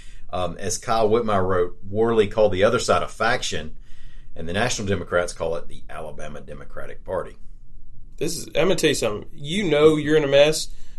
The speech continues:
Speaker 2: when a national political organization comes in and tells you, "Clean up your act." That's when you know things are bad.
Speaker 1: <laughs> Well, you know, that's, that's happened a few times ar-, around <laughs> here.
Speaker 2: We're, we're pretty good about that, yeah.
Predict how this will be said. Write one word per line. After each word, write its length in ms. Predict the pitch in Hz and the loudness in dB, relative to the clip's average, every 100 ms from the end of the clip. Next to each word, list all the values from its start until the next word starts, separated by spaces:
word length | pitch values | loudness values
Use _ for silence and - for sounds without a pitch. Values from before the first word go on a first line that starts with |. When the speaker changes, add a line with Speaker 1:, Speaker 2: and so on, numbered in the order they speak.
| - | 2
Speaker 2:
when 180 | 143 127 | 4 4
a 40 | |
national 500 | 117 120 143 156 156 | 4 4 2 2 2
political 380 | 151 156 160 165 | 4 4 6 6
organization 680 | 160 160 156 165 160 165 165 | 6 6 4 4 4 2 2
comes 260 | 180 165 | 2 2
in 340 | 180 180 180 180 | 4 4 2 -2
and 120 | 143 | -4
tells 240 | 143 135 123 | 0 0 0
you, 200 | 127 110 | -6 -6
"Clean 240 | 147 120 | -4 -4
up 100 | 113 | -2
your 120 | 120 | -2
act." 320 | 110 110 - - - - - - - | -2 -2 -4 -6 -8 -14 -10 -8 0
That's 340 | 151 151 - | 4 4 0
when 180 | 139 143 | -6 -4
you 80 | 135 | 2
know 140 | 127 | 2
things 260 | 117 131 117 | 2 0 -2
are 40 | |
bad. 440 | - 110 107 - - | -6 -6 -4 -4 -4
Speaker 1:
<laughs> 40 | - - - - | -8 -10 -8 0
Well, 340 | 110 98 - - | 2 2 0 -6
you 160 | 95 | -6
know, 140 | 85 80 | -6 -4
that's, 300 | 87 - - - - - - | -4 -6 -10 -12 -12 -8 -4
that's 180 | 87 | -2
happened 260 | 92 - 87 | -2 -4 -6
a 40 | |
few 180 | - 82 | -8 -8
times 460 | - 69 71 - - | -8 -8 -6 -4 -4
ar-, 340 | 76 73 80 | -6 -6 -6
around 320 | 82 78 - 117 | -2 -2 -2 0
<laughs> 80 | |
here. 180 | 131 - 127 110 | 2 2 2 -2
Speaker 2:
We're, 200 | - 127 - | -2 -4 -2
we're 140 | 131 131 | -2 -2
pretty 220 | 269 247 | -2 -2
good 100 | 165 | -2
about 180 | 110 - | -2 -2
that, 220 | 101 165 - - | -4 -4 -6 -6
yeah. 240 | - | -4